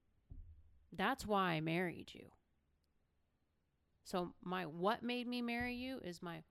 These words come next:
why I want to be married to you. Do I have a vision where I have this big board that says all these great things I wanna do? No. My vision for my marriage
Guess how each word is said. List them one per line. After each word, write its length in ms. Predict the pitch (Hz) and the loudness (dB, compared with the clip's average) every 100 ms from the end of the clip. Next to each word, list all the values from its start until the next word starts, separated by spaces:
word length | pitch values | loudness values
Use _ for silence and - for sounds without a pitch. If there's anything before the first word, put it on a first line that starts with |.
| - | -8
why 520 | 170 165 175 190 175 - | -2 4 6 6 4 2
I 140 | 160 | -2
want 500 | 165 165 165 - - | -2 -2 -2 -4 -12
to 140 | - 170 | -12 -8
be 160 | 170 | -6
married 400 | 160 147 139 - | -6 -8 -12 -14
to 120 | - - | -16 -14
you. 160 | - - - - - | -16 -16 -20 -14 -2
Do 120 | 185 | 2
I 80 | 180 | 2
have 280 | 170 196 208 | 2 0 0
a 100 | 185 | -2
vision 540 | 165 202 202 233 226 | 2 2 2 0 0
where 160 | 208 190 | -2 -2
I 100 | 185 | -4
have 240 | 180 185 | -4 -4
this 140 | 185 185 | -6 -6
big 240 | 196 180 | -8 -4
board 300 | 190 202 196 | -2 -2 -2
that 120 | - | -6
says 220 | - 180 | -4 0
all 260 | 196 226 233 | 4 6 6
these 200 | 233 208 | 2 -4
great 260 | 214 208 - | -4 -4 -4
things 220 | 220 202 | -4 -2
I 60 | 202 | -2
wanna 200 | 208 202 | -2 -2
do? 160 | 214 - - - | -4 -6 -20 -10
No. 400 | 175 175 180 175 - - - _ _ - - - | -4 -2 -2 -6 -10 -20 -20 _ _ -20 -12 0
My 180 | 180 | 2
vision 340 | 185 208 220 214 | 4 2 2 -2
for 140 | 214 | -2
my 140 | 202 185 | 0 2
marriage 500 | 180 180 185 180 | 2 2 0 -2